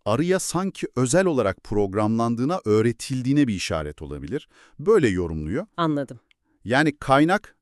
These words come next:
Speaker 1: içgüdüsel davranışların kökenine ilahi bir boyut katıyor diyebiliriz. Peki, ya arıların yuvaları?
Speaker 2: Hı hı.
Speaker 1: Ayette dağlar,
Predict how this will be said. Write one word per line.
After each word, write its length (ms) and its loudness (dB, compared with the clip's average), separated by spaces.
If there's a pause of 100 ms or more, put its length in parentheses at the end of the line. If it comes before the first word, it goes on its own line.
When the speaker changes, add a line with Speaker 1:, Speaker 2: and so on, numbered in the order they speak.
(140)
Speaker 1:
içgüdüsel 720 -2
davranışların 760 0
kökenine 580 0 (180)
ilahi 520 2
bir 140 -4
boyut 260 0
katıyor 540 -2
diyebiliriz. 580 -6
Peki, 340 -2 (1040)
ya 280 2
arıların 380 4
yuvaları? 560 -2 (240)
Speaker 2:
Hı 60 -2
hı. 200 -2 (240)
Speaker 1:
Ayette 760 2 (120)
dağlar, 680 2